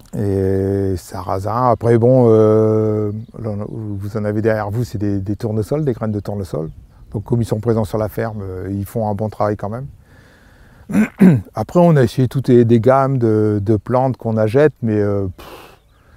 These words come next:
moi, j'aime bien les couverts qui sont capables de me fabriquer des graines ici dans la Nièvre, pour, euh, pour, euh, les avoir à un coût économique, euh,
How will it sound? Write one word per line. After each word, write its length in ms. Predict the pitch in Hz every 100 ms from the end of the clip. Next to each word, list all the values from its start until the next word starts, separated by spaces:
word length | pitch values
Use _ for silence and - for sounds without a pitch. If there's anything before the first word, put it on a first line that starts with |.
| _ _ _ _ -
moi, 100 | 139
j'aime 220 | 135 131
bien 260 | 120 160 175
les 100 | 156
couverts 440 | 131 131 156 165
qui 140 | - 117
sont 140 | 127
capables 380 | 143 131 147 143
de 100 | 123
me 100 | 117
fabriquer 720 | 123 113 120 139 135 135 127
des 140 | 117 110
graines 360 | 127 135 143
ici 180 | 123 143
dans 120 | 123
la 100 | 123
Nièvre, 320 | 135 123 101 92 _ _ _
pour, 300 | - 107 104
euh, 400 | 101 95 95 95 101 _ _ _ _ _ _ _ _ _ _ _ _ _ _ _ _ _ _ _ - - -
pour, 240 | 110 101
euh, 120 | 98
les 220 | 98 104 104
avoir 440 | 95 104 120 110
à 80 | 101
un 40 |
coût 220 | - 123
économique, 600 | 110 104 107 107 120 117
euh, 360 | 104 98 95